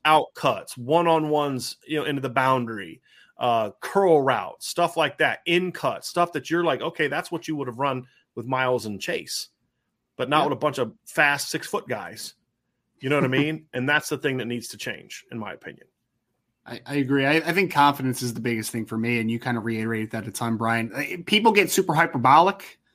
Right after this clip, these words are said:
Speaker 3: right? Like, they watch the game against, against Cal, and they're like, "Oh, Drew Pyne can't throw the ball over ten yards." But, like, in reality, yeah, he can. It, he's, it's,
Speaker 1: Right.
Speaker 3: is he the
Speaker 1: We've seen
Speaker 3: strongest
Speaker 1: him
Speaker 3: arm
Speaker 1: do it. We
Speaker 3: quarterback
Speaker 1: saw him
Speaker 3: of all
Speaker 1: throw a
Speaker 3: time?
Speaker 1: thirty,
Speaker 3: Right.
Speaker 1: Ryan, we saw him throw a thirty-plus yard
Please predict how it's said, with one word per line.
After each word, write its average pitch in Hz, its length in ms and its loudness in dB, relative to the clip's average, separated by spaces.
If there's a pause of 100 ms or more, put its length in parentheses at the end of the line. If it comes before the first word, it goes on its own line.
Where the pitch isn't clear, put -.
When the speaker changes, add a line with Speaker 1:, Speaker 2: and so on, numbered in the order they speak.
(240)
Speaker 3:
right? 160 300 4
Like, 147 160 2
they 165 80 6
watch 170 340 6
the 160 100 2
game 147 300 6
against, 147 540 2 (580)
against 143 300 0
Cal, 151 360 6
and 143 80 2
they're 135 80 0
like, 131 280 0
"Oh, 139 260 2
Drew 151 160 -2
Pyne 143 240 2
can't 139 220 0
throw 135 140 -2
the 127 60 -2
ball 127 240 0
over 120 200 -2
ten 117 240 -4
yards." 104 560 -6
But, 127 180 -4
like, 143 180 -2
in 220 120 2
reality, 190 720 6 (220)
yeah, 370 120 6
he 131 100 2
can. 104 480 -6 (160)
It, 170 140 -2
he's, 220 320 0
it's, - 120 2
Speaker 1:
Right. 123 160 4
Speaker 3:
is 220 120 2
he 240 80 6
the 214 60 4
Speaker 1:
We've 214 60 4
seen 214 180 4
Speaker 3:
strongest 277 280 8
Speaker 1:
him 220 60 6
Speaker 3:
arm 202 100 8
Speaker 1:
do 247 60 4
it. 262 60 6
We - 40 10
Speaker 3:
quarterback 196 320 8
Speaker 1:
saw 247 80 4
him 240 40 8
Speaker 3:
of 196 60 8
all 185 80 4
Speaker 1:
throw 220 220 8
a 185 40 2
Speaker 3:
time? - 80 -10
Speaker 1:
thirty, 226 300 2
Speaker 3:
Right. 139 180 -2 (380)
Speaker 1:
Ryan, 208 200 6
we 214 100 0
saw 269 200 2
him 233 60 0
throw 220 200 4
a 160 40 8
thirty-plus 220 800 0
yard 147 360 0